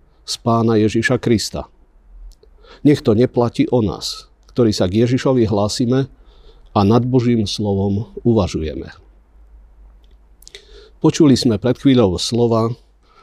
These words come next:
z prvého listu Petrovho: "Kristus vám dal príklad, aby ste nasledovali jeho šľapaje."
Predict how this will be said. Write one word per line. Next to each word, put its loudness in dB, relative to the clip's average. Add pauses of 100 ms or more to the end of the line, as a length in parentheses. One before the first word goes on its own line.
z -8 (100)
prvého 4
listu -2
Petrovho: -2 (640)
"Kristus 0 (400)
vám 2
dal 0
príklad, 0 (640)
aby -2
ste -6
nasledovali 0 (240)
jeho 0
šľapaje." -4